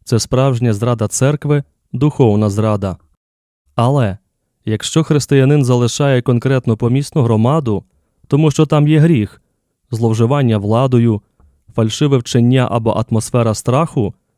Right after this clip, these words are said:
це не зрада, це може бути навіть вірність Христу. Частина друга. Духовне насильство. Сьогодні, на жаль, у деяких спільнотах поняття церква змішалося з людським контролем.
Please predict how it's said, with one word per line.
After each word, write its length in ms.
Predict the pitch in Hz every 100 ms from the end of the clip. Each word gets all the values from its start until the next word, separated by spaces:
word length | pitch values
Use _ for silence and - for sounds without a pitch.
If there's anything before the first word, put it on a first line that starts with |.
| _ _
це 180 | - 165
не 100 | 165
зрада, 520 | 147 156 113 101 90 _ _ _ _ _
це 160 | - 135
може 280 | 139 131
бути 300 | 123 139 139
навіть 320 | 127 123 120 107
вірність 680 | 104 160 131 104 98 - _
Христу. 680 | - 107 104 - 147 120 85 _ _ _ _ _ _ _ _
Частина 500 | - 156 147 170 160
друга. 460 | 151 151 110 104 95 _ _ _ _ -
Духовне 600 | 117 110 143 135 139 143 - _ -
насильство. 680 | 131 - 139 104 - 98 90 _ _ _ _ _ _ -
Сьогодні, 720 | - 127 117 165 143 120 98 _ -
на 180 | 123 131
жаль, 300 | 123 104 98 _ _ _ _ -
у 100 | 123
деяких 360 | 151 160 143
спільнотах 580 | - 143 131 147 156 139
поняття 480 | - 123 135 127 123
церква 440 | - 139 147 123
змішалося 640 | 110 120 - 151 147 131 135
з 80 |
людським 360 | 127 120 - 113
контролем. 600 | 120 117 131 120 107 101